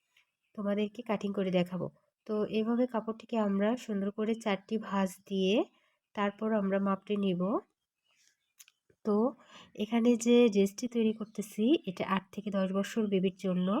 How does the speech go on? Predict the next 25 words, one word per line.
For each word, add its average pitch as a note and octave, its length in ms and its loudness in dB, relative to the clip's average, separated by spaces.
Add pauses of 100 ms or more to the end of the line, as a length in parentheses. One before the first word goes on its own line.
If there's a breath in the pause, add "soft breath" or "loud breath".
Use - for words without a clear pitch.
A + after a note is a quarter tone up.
(420 loud breath)
তো - 120 -16
প্রথমে A#3+ 420 -4
আমরা B3 200 2
লম্বার G#3+ 320 2
মাপটি A3 260 0
দেখিয়ে G3+ 360 0
দিব F#3 220 2 (120)
তেরো G3 340 0
ইঞ্চি, F3+ 360 -2 (580 soft breath)
বডির G3 300 -2
যে G#3 120 -8
উপরের G#3+ 300 -2
অংশটুকু G3+ 460 -4
হবে F#3+ 380 0
এটি G3+ 200 -4
তেরো F#3+ 320 -2
ইঞ্চি। F#3 480 -4 (560 soft breath)
তো G3+ 80 0 (140)
এরপরে A3+ 520 2
আমরা G3 320 2 (640)
কাঁধের G#3+ 320 0
মাপটি G#3+ 380 0
নিব। G3 240 4 (640 soft breath)
তো A3+ 120 0
এখানে A#3 380 4